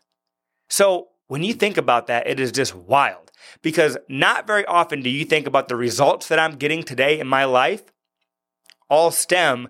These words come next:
from the thoughts that I'm having in my brain. But the truth is, is that every single result that you are achieving, every single result that you have in your life, exactly where you are at right now in your life, all boils down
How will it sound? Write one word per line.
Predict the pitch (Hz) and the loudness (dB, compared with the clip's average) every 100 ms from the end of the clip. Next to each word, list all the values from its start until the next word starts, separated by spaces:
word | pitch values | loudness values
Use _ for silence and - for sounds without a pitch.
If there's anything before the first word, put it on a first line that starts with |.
| - - | -20 -18
from | - 139 | -8 -2
the | 123 | -2
thoughts | - 165 135 - - - _ | 2 2 2 -2 -16 -16 _
that | 147 | -2
I'm | 135 120 | 0 0
having | 151 147 131 127 | 0 0 -4 -10
in | 123 | -10
my | 117 | -2
brain. | 160 165 101 _ _ _ _ _ _ | 0 0 -4 _ _ _ _ _ _
But | - 185 | -8 -8
the | - | -4
truth | - 233 233 | 0 2 4
is, | 254 156 | 2 2
is | 139 | -2
that | 151 - | -4 -2
every | 277 302 269 220 233 | 0 2 0 -4 -10
single | - 269 240 233 | -4 -6 -2 -2
result | 202 190 247 240 190 | 0 0 2 2 -2
that | 175 | -4
you | 233 | -2
are | 233 196 | 0 0
achieving, | - 240 202 160 - | -2 -2 0 -2 0
every | 277 240 240 | 0 0 -4
single | - 247 226 | -4 0 0
result | 196 170 233 214 | 0 0 2 2
that | 180 | -2
you | 160 233 | -2 -2
have | 180 196 202 - | 2 2 2 0
in | 202 202 | -4 -2
your | 196 | 0
life, | 185 180 170 | 2 2 0
exactly | 165 170 285 294 262 233 | -6 0 0 0 -6 -2
where | 240 247 | 0 0
you | 233 | 0
are | 233 | 0
at | 196 190 - | 2 0 0
right | 170 247 | 0 0
now | 208 190 185 | 0 0 0
in | 147 | -2
your | 139 226 | 0 2
life, | 226 147 143 - _ _ _ _ _ _ - _ | 4 2 2 -4 _ _ _ _ _ _ -20 _
all | 170 208 285 - | 2 4 4 2
boils | 220 254 247 - | 2 2 0 -2
down | 156 123 110 | -4 -4 -10